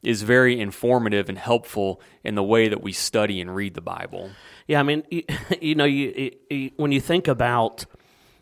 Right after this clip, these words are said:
Speaker 2: you know, the, the Bible, and you, you're, you have to start asking the,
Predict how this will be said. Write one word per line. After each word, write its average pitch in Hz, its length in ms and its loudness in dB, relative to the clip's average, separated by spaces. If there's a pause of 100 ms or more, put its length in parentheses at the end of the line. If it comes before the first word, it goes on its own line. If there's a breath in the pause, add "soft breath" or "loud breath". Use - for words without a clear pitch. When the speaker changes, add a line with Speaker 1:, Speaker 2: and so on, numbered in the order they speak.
(140 soft breath)
Speaker 2:
you 151 60 -4
know, 127 100 2
the, 131 200 2
the 139 140 2
Bible, 127 460 4
and 120 360 0
you, 127 160 -4
you're, 135 220 -2 (380)
you 135 160 -4
have 147 180 0
to 139 80 -4
start 131 220 -2
asking 113 460 -2
the, 104 140 -4